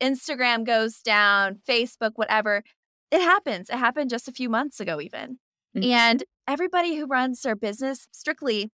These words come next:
Speaker 1: on those platforms went into panic mode. "Oh my God, what am I gonna do? My business is going down. How do I get in touch with my potential clients, my following?" What would you do in that moment?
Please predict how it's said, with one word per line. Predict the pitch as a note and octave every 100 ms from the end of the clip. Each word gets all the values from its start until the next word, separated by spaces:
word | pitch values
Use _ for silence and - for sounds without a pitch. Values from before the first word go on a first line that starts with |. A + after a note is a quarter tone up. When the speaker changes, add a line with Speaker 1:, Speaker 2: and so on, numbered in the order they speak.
| _
Speaker 1:
on | A3+ A3
those | G#3+
platforms | - A3 D3+ - C#4+ D#4 F#4+ A#4 - _ _ _ _
went | A3+ C#4 C4+
into | B3+
panic | A#3+ G#3 G#3 F#3
mode. | D3+ E3+ _ _
"Oh | G3
my | A3 A3
God, | G#3 G3+ F#3+
what | F#3 G3
am |
I | G3
gonna | G3 G3
do? | F#3 B3+ B3
My | F3+ F3+
business | G#3 G#3+ G#3+ G3+
is | -
going | F#3+ F#3 F#3
down. | F3+ F3 E3+ -
How | B3 C4
do | D4+
I | C#4
get | B3+ C4 -
in | B3
touch | B3+ B3 C#4+
with | C4
my | A#3+ G#3+ G#3 G#3+
potential | A3 B3 G#3+ B3
clients, | - D#4+ E4+ C4
my | A3
following?" | A3+ C4 C#4+ D4 A3 F3+ - _ _ _ _ _ _ _ _ _ _ -
What | C#4 D#4
would | A#3+ B3 A#3
you | A#3+
do | G#3+ A3+
in |
that | G3+ F3
moment? | F#3+ F3+ E3